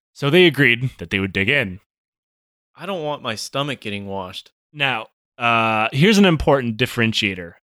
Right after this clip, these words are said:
Speaker 1: uh, and it will, it will become important through the rest of this episode, is the Brits learn their lesson.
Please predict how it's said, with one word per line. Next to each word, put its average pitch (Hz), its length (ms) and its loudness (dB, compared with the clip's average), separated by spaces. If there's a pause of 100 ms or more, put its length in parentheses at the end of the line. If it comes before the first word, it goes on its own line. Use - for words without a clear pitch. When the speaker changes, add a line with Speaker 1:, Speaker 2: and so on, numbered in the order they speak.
(100)
Speaker 1:
uh, 98 340 -8
and 147 160 2
it 185 80 -4
will, 196 240 2
it 190 240 -2
will 208 260 6
become 156 400 4
important 120 600 2
through 135 520 6
the 117 100 2
rest 110 260 2
of 98 100 -6
this 95 160 -2
episode, 107 500 0 (560)
is 160 120 -4
the 160 80 0
Brits 131 340 0
learn 104 200 2
their 90 140 -2
lesson. 98 440 -2